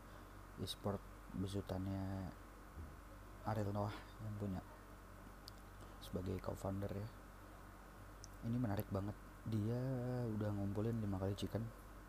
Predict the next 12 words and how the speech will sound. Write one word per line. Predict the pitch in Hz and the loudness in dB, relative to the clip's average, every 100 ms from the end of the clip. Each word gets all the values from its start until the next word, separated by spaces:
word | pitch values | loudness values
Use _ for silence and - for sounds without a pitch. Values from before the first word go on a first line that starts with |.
| - - - - - - - | -12 -12 -14 -14 -12 -12 -2
dan | 95 101 | 2 4
di | 101 101 | 4 6
week | 98 - | 6 4
satu | 101 110 110 | 2 2 2
itu | 110 | 2
gila | 92 95 80 | 2 2 2
mainnya. | 87 80 - - - - - | 0 -2 -6 -10 -12 -12 -6
Cuman | 104 104 123 123 117 - - - - - - - | -2 0 0 0 -4 -8 -12 -12 -12 -10 -10 -8
hampir | - 110 107 | -2 0 2
nggak | 127 101 101 92 | 4 4 4 4
lolos | 95 95 - | 2 0 -2
dia. | 87 98 | -2 -2